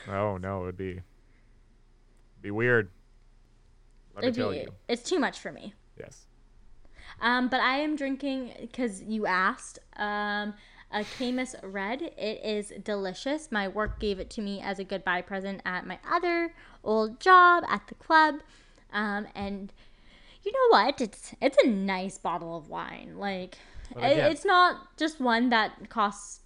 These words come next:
Speaker 1: you know, is like, oh, like, it's on the sale rack under twelve bucks, you know? <laughs>
Speaker 2: But, but
Speaker 1: Which I would ju-, be just as happy with, not gonna lie.
Speaker 2: Sure, but again, you just keep saying the company. It's like, "Oh, I'm drinking Wayne Gretzky's wine." It's like, what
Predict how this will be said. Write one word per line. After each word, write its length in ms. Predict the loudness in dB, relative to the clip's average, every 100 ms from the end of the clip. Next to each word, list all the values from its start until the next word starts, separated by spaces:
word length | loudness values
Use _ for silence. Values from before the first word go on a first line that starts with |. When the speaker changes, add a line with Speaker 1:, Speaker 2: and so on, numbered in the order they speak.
| _
Speaker 1:
you 140 | -4 0
know, 180 | 2 0
is 80 |
like, 180 | 0 -2 -2
oh, 420 | 0 2 2 2
like, 320 | 0 -2 -6 -12 _ _ _ _ _ _ _ _ -20 _
it's 200 | 0 2
on 180 | 0 -2
the 80 | -4
sale 440 | -6 -4 -2 -2
rack 320 | -2 -2 -2 -2
under 220 | -4 -6
twelve 360 | -6 -6 -4
bucks, 420 | -6 -8 -10 -12 -4
you 100 | -2
know? 100 | -2 0 -2 -4
<laughs> 100 | -16
Speaker 2:
But, 80 | -14 -6
but 100 | -2
Speaker 1:
Which 140 | 0
I 100 | 2
would 140 | 2 2
ju-, 280 | 2 0 -2 -6
be 140 | -6
just 240 | -4 -4 -6
as 80 | -6
happy 280 | -6 -6
with, 200 | -8 -10 -4
not 180 | 0 0
gonna 180 | -2 -6
lie. 280 | -6 -8 -14 _ _ _ _ _ _
Speaker 2:
Sure, 400 | -8 -2 -2 -2
but 160 | -4 -6
again, 280 | -6 -4 -6
you 100 | -10
just 180 | -12 -14
keep 180 | -18
saying 400 | -8 -6 -6 -8
the 100 | -8 -10 -10
company. 540 | -8 -6 -6 -6 -4
It's 180 | -6 -4
like, 220 | -4 0
"Oh, 160 | 0 0
I'm 100 | -2
drinking 300 | -6 -6 -4
Wayne 200 | -2 -2
Gretzky's 400 | -4 -4 -10 -8
wine." 260 | -8 -6 -8
It's 120 | -10
like, 100 | -14 -14 -6
what 220 | -6